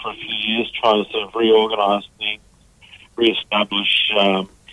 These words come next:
um, sort of a sense of order across the, the, the nations.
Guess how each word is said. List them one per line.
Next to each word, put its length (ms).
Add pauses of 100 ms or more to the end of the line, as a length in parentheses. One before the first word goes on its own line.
(440)
um, 540 (100)
sort 140
of 140
a 140 (120)
sense 240
of 120
order 360
across 380 (200)
the, 420 (100)
the, 160 (120)
the 120
nations. 500